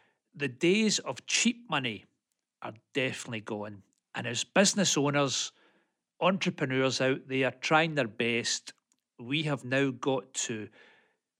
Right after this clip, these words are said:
put our forecasts in that if we borrow money, the cheap money is gone.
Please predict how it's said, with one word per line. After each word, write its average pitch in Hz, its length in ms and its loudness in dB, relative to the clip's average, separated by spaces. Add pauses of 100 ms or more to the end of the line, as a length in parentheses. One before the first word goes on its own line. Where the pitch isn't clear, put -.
(160)
put 214 240 6
our 151 160 4
forecasts 131 920 4 (120)
in 123 320 0 (380)
that 113 280 -2 (100)
if - 220 -8
we 123 80 -2
borrow 160 340 6
money, 120 440 0 (460)
the - 60 -8
cheap - 360 -4
money 120 380 -4 (280)
is 104 160 -8
gone. 95 400 -6